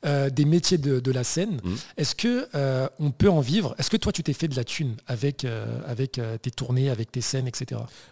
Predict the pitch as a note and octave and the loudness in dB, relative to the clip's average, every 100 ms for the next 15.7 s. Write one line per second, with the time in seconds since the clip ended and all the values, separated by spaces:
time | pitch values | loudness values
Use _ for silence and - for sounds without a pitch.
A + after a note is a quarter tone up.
0 | _ - C3+ B2 F#2+ F2 - F2+ - F#2 | _ 6 8 8 4 4 2 -2 0 0
1 | G2 B2 G2+ F2 F2 F#2 F2 F2 A2 C#3 | 2 4 6 4 2 2 4 6 4 4
2 | B2 G#2+ G2 F#2+ F#2+ B2 A#2 G#2+ A2+ - | 2 2 4 4 6 6 6 4 4 2
3 | A#2 - A2+ A2 G#2 G2+ G2 G2 F#2+ F#2+ | 0 0 2 2 4 4 4 6 6 6
4 | F#2+ F#2 F#2 F#2 - A#2+ A2+ A2 A#2+ G#2+ | 4 4 0 -2 -4 -2 2 2 4 4
5 | A2 G#2+ A2 A2 A2 G2+ B2+ A#2 G2+ - | 6 4 4 4 2 2 2 2 2 4
6 | G2+ - - - - A2 A#2 A#2 A2+ A#2+ | 2 2 -8 -10 0 2 4 4 6 4
7 | A#2+ - A#2+ B2+ C3 B2+ B2+ C3 - G2+ | 4 2 2 4 4 4 2 0 0 2
8 | G2+ - A2 A#2+ B2 A2 G2+ G#2 G#2 F#2+ | 2 2 2 4 4 2 2 4 4 4
9 | A#2 A2+ A#2+ A#2+ G#2+ G#2 F#2+ F2+ - - | 4 4 6 6 6 4 2 0 -2 -12
10 | - F#2+ F#2 G2+ - F2 F#2+ G2+ G#2+ G2 | -4 0 2 2 0 -2 2 4 4 4
11 | G2 F#2 F2+ F2 E2+ E2+ E2+ F2 - - | 2 2 0 0 2 0 0 -4 -10 -18
12 | - G#2 G2+ G2 - G2 G#2 F#2+ G2+ G#2 | -2 4 6 4 0 0 4 4 2 0
13 | G#2 G2 - G2+ - G2+ G#2 G2 G2 A#2 | 0 0 2 0 2 0 2 4 4 2
14 | - G#2 G2+ F#2 G#2 G2 F#2+ G#2+ G#2+ A2 | 2 4 4 2 2 4 4 6 8 8
15 | G#2 F#2+ - F#2 - F#2 A#2 | 6 4 0 0 2 2 2